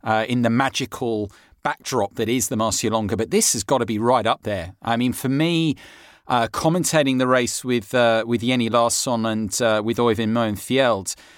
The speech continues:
<laughs> we were saying it. I, I, I don't know about you. I mean, when Emil Vokuev made that breakaway,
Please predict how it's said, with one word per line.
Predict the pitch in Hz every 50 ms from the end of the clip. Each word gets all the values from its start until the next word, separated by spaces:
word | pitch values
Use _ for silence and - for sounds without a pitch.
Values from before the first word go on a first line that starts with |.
| - _ _
<laughs> | - - - - - - - -
we | - 226
were | 247 220
saying | - - 180 165 156 147 139 139
it. | 135 139
I, | 165
I, | - 175 175 175 170
I | 180 165
don't | - 247
know | 233 143
about | - 135 131 127
you. | 139 214 220 151
I | 117
mean, | 120 131 135 139 -
when | 165 165 190 214 202 202 196 - - -
Emil | 180 180 170 151 135
Vokuev | 107 143 175 170 - - 147 127 120 101
made | 117 135 131 123 -
that | 135 143 -
breakaway, | - 131 139 147 - - - 123 107 104 95 92 95 -